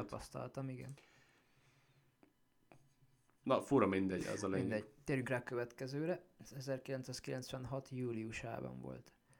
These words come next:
Speaker 2: Igen.
Speaker 1: Ö, száznegyvenkilenc kör volt egy négyzethektáron, amit egy pilóta vett észre egy ó-, és ez egy, egy óra alatt. Tehát amikor elment,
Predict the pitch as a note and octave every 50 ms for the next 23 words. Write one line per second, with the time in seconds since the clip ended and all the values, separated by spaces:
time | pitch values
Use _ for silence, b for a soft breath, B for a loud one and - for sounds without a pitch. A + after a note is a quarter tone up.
0 | - _ - - A#2+ A2+ B2+ C#3+ C#3 - b b b b b b b b b b
1 | b b b b b b b b b b - _ _ - - B2 B2 B2+ C3 B2+
2 | - - - - D3+ D3 C#3+ C3 C#3+ C3+ B2 B2+ C3 C3 B2 - D3 C3+ B2+ B2+
3 | C3 - - - C#3+ C#3 C#3 B2+ B2+ C3 C3 B2 B2 - - C3+ B2 A#2 A2+ A2
4 | A2+ A2 A2 A2+ A2 A2 - A#2 A2+ - - - B2+ B2+ B2+ C#3+ D#3 D3+ - -
5 | - - C3+ B2+ B2 B2 - B2+ B2 A#2+ A#2 - - - - D3 C3+ B2+ A#2 A#2
6 | - A#2 A#2 A2 A2 - - - A#2 B2+ B2+ - - - A2+ A2 G#2+ G#2+ - A2
7 | - - C3 - - C3+ B2 B2 B2+ A#2 - - _ - - C3 B2+ B2 B2 A#2
8 | G#2+ G#2 G#2 G2+ G#2 G#2+ A2 G#2+ - - B2+ B2 C3+ B2+ A#2+ A#2+ - C3+ C3+ C3+
9 | C3+ C3 B2 A#2+ A#2+ C3 C3+ - -